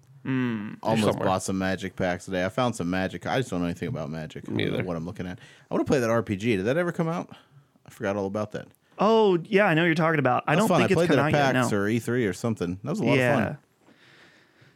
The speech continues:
Speaker 3: I think I played it twice. I liked it so much, I went back and tried it again.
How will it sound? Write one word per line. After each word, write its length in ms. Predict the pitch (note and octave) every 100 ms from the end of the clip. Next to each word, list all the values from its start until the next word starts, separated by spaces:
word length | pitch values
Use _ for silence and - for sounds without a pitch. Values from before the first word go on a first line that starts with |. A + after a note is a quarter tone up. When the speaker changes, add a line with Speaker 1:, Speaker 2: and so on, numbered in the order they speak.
| _ -
Speaker 3:
I 40 | -
think 160 | F3
I 20 | D3+
played 220 | D3 A#2
it 60 |
twice. 300 | - D#3+ A#3+
I 60 | G2
liked 220 | F#2+ F#2
it 60 | F#2
so 140 | -
much, 220 | F#2 F2
I 120 | F#2 F2+ -
went 180 | G2+ G2+
back 220 | G2 G2
and 140 | E2+
tried 220 | F#2 G2+
it 40 | F#2+
again. 220 | G2 A2